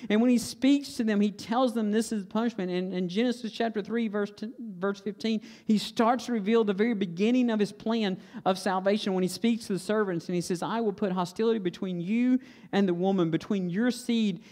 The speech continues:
and her seed. And ye-, he will strike your head, and you will strike his heel." You see, there was already a plan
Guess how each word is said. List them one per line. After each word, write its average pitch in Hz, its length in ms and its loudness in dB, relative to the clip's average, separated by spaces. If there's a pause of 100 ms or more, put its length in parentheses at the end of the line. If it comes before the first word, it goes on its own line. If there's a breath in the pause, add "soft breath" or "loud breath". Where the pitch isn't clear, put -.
(160 loud breath)
and 185 160 2
her 214 440 0
seed. 151 400 0
And 156 220 0
ye-, 226 240 -2
he 240 260 2
will 190 160 0
strike 208 440 -4
your 175 100 -2
head, 226 400 0 (300 loud breath)
and 165 160 2
you 233 280 0
will 175 140 -2
strike 202 440 -2
his 165 200 -4
heel." 185 240 -2
You 165 80 -4
see, 202 220 -2
there 180 100 2
was 160 140 -2
already 202 640 2
a 160 100 -2
plan 156 540 0